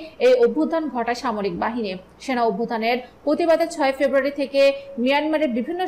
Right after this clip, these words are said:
শহরে বিক্ষোভ শুরু হয়। বিক্ষোভকারীরা অং সান সুচি সহ বন্দী রাজনৈতিক নেতাদের মুক্তির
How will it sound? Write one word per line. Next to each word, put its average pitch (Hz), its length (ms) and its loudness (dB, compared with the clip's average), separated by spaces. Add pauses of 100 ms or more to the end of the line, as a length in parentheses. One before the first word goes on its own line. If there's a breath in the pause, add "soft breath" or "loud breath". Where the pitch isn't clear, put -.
(100)
শহরে 269 320 4 (140)
বিক্ষোভ 226 260 -4 (100)
শুরু 220 220 0
হয়। 202 160 2 (360 loud breath)
বিক্ষোভকারীরা 339 640 2 (160)
অং 240 80 0 (120)
সান 269 160 -2 (120)
সুচি 302 260 -2 (100)
সহ 226 120 -2 (520 loud breath)
বন্দী 285 280 2
রাজনৈতিক 285 480 0
নেতাদের 233 300 0 (120)
মুক্তির 311 400 0